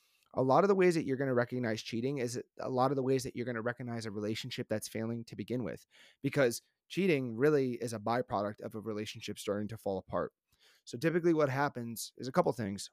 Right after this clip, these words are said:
One, there will be distance created in the relationship. So what that means is if you guys are used to texting more regularly, calling more regularly,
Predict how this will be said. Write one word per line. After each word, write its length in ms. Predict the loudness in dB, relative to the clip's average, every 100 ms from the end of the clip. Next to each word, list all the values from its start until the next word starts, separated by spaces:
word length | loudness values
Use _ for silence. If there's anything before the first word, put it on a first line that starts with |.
| -4
One, 320 | 0 2 0 -10 _ _ _ _ _ 2
there 120 | 6
will 100 | 6
be 120 | 6 2
distance 380 | 0 0 -2
created 320 | 2 2 4 2
in 80 |
the 60 | 0
relationship. 580 | 0 -2 -2 -4 -4 -4 -6 _ _ _ _
So 100 | -4
what 80 | 0
that 180 | 2 2
means 300 | 2 0 0
is 220 | 0 0
if 160 | -4 -2
you 60 | 2
guys 180 | 2
are 100 | 2
used 260 | 0 -2 -2
to 120 | -4
texting 640 | 0 0 0 0 0 0 -2
more 260 | 2 4
regularly, 640 | 6 6 6 4 4 2 -2
calling 420 | 0 2 2 0
more 180 | 2 4
regularly, 680 | 4 4 2 0 0 -4